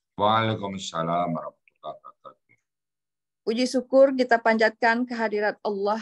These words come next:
Speaker 2: Subhanahu wa Ta'ala yang telah memberikan nikmat iman,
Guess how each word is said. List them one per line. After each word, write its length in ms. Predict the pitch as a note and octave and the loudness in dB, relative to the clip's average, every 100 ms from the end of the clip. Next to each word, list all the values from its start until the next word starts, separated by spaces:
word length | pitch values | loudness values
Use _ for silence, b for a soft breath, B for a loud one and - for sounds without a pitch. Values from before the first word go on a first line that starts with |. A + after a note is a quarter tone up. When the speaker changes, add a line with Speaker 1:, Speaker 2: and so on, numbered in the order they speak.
| - | -8
Speaker 2:
Subhanahu 640 | - G3+ G3 G#3 G3+ G3 | -16 -14 -6 -4 -2 0
wa 120 | F#3+ | 2
Ta'ala 600 | F#3+ A#2+ F#3+ F#3+ G#3 B3+ _ _ _ _ _ | 2 0 0 -2 -6 -10 _ _ _ _ _
yang 220 | - B3 | 2 4
telah 240 | A#3+ A#3 B3 | 4 4 4
memberikan 640 | A#3+ A3 G#3+ G#3+ A3+ A3+ | 0 -2 -4 -2 -2 0
nikmat 400 | A3 A3 A3 G3+ _ A#3 | -4 -6 -4 -6 _ -4
iman, 640 | A3+ A3 G#3 G#3 G3 G#3 | -2 0 -2 -2 -6 -8